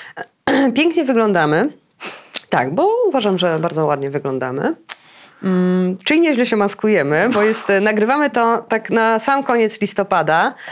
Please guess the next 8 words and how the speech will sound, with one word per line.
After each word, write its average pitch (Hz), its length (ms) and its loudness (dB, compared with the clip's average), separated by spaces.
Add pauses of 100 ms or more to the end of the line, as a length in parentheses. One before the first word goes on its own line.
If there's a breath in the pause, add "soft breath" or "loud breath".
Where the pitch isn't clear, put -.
(320 loud breath)
e, 190 340 2
no 208 140 2
i 226 80 4
idzie 190 320 0
taka, 185 480 2
taka 180 240 -2
zima, 170 340 0
nie? - 220 -4